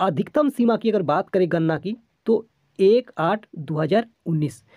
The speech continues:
इसमें मैं साफ तौर पे अगर बोले तो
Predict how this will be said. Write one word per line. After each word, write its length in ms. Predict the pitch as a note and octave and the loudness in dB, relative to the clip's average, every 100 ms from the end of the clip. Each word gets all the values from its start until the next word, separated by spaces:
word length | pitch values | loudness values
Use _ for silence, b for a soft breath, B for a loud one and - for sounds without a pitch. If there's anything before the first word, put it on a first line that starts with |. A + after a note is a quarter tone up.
| B B B | B B B
इसमें 240 | G3 - C#4 | -4 0 2
मैं 120 | C4+ | 2
साफ 380 | B3 - F#3+ A3+ - | 0 -2 -2 0 2
तौर 140 | G#3 | 2
पे 120 | G#3+ | 2
अगर 220 | F#3 F3+ D#3 _ _ - | 2 0 -2 _ _ -6
बोले 300 | C#3+ F3 C3+ - _ _ _ _ _ b b b b b b _ - | 0 0 0 -6 _ _ _ _ _ b b b b b b _ 2
तो 360 | A3+ A3 - | 4 4 0